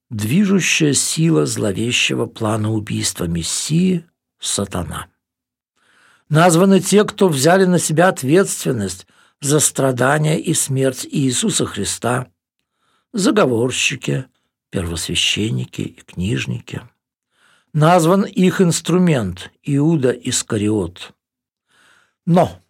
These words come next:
можно ли считать Иисуса беспомощной жертвой заговора? Нет. Иисус знает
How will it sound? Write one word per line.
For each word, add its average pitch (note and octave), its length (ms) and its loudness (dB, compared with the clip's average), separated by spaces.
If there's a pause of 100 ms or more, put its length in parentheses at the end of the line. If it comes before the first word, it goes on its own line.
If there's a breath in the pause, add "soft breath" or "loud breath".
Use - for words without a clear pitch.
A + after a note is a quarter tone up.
(380 soft breath)
можно A3 560 6
ли A#3 180 4
считать - 640 2
Иисуса G3+ 680 4
беспомощной F#3 1000 4
жертвой F3 640 2
заговора? B2 880 0 (360)
Нет. A2 460 -2 (960 soft breath)
Иисус F#3+ 440 4
знает C3 920 0